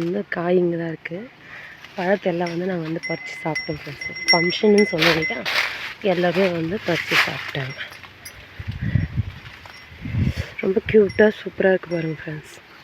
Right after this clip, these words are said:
இதனுடைய காத்துடைய சவுண்ட் உங்களுக்கு கேட்டிருக்கு, நல்லா சூப்பரா இருக்கு. நிறைய காய்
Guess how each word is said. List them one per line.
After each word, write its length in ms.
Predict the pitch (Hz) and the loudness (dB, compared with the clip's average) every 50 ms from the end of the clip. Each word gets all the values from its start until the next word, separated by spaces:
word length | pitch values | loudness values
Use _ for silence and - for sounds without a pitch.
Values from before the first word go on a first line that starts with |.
| - - - - - - - - - - - - - - - - - - - - - - - - - - - - - - - - - - - - - - - - - - 196 | -20 -20 -20 -20 -20 -20 -20 -20 -20 -20 -20 -20 -18 -18 -18 -18 -18 -20 -18 -18 -18 -18 -20 -20 -20 -20 -20 -20 -20 -20 -20 -20 -20 -20 -20 -20 -20 -20 -20 -18 -10 -4 -2
இதனுடைய 360 | 185 190 196 190 185 196 190 - - - | 2 4 6 8 8 8 6 6 4 4
காத்துடைய 540 | 202 220 254 - - 233 202 175 180 175 170 - | 4 6 6 6 8 8 8 10 8 4 4 0
சவுண்ட் 320 | - 180 180 196 208 208 180 170 | 0 4 4 6 6 6 4 4
உங்களுக்கு 280 | 170 165 156 143 - | 0 0 -2 -2 -2
கேட்டிருக்கு, 460 | 170 170 - - 170 165 - - 175 190 202 180 | -2 -2 -2 -2 -4 -6 -6 -4 -4 -4 -4 -4
நல்லா 180 | 160 160 190 196 185 - - | -2 0 2 2 2 0 -2
சூப்பரா 340 | - 175 - - - 180 175 185 | -2 -2 -2 -2 -4 -4 -4 -6
இருக்கு. 240 | - - - 160 175 226 254 - - - - - - - - - - - - - - - - - - - - - - - - - - - - - - - - - - - - - - - - - - - - - - - - - - - - - - - - - - - - - - - - - - 269 214 | -8 -8 -6 -6 -6 -6 -8 -10 -12 -10 -8 -6 -4 -4 -2 0 -2 -2 -2 -6 -14 -16 -18 -16 -12 -8 -6 -6 -6 -8 -10 -12 -12 -14 -14 -14 -14 -14 -14 -14 -18 -18 -20 -18 -18 -14 -14 -14 -14 -14 -16 -18 -20 -20 -20 -20 -20 -20 -20 -20 -20 -20 -20 -20 -18 -16 -16 -16 -16 -16 -14 -10 -6 -4 -4
நிறைய 480 | 196 196 208 214 226 240 240 269 294 - - | -4 -2 -2 0 0 0 2 2 0 0 -2
காய் 200 | 208 190 196 190 | -4 -2 0 0